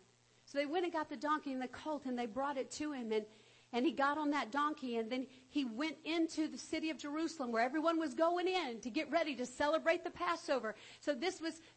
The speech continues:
a special Passover 'cause this is the Passover where the Messiah comes in and makes his triumphal entry into Jerusalem, which Scripture had said for years and years would happen.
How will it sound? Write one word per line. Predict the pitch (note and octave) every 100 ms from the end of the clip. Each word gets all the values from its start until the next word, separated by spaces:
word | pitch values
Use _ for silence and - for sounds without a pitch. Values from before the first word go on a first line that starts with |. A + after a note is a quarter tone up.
| C4
a |
special | C4 - - F#4 - D#4+
Passover | - D4 B3+ C4 A3
'cause | B3
this | D4 F#4+
is | E4
the | C#4+
Passover | - E4+ D4+ D#4 C#4
where | C#4
the | B3+
Messiah | A3+ A3 - F4 E4 C#4 A3+ - - - _ _ _
comes | - F4 D4+
in | E4 D4+
and | B3+ B3
makes | D4 -
his | D#4+ C4 -
triumphal | - D4 D#4 F#4 F#4 E4+ F4
entry | F4+ - C4 A#3+
into | E4 D#4+
Jerusalem, | B3+ D#4 D#4+ E4+ D4 B3+
which | C4
Scripture | - F#4+ E4 F4 D#4+
had | D#4+ D#4
said | - F#4+ F4
for | D#4+
years | D4 F4+ F4
and | E4+
years | F#4 F#4 C#4+
would | D#4+
happen. | F#4 F#4 C#4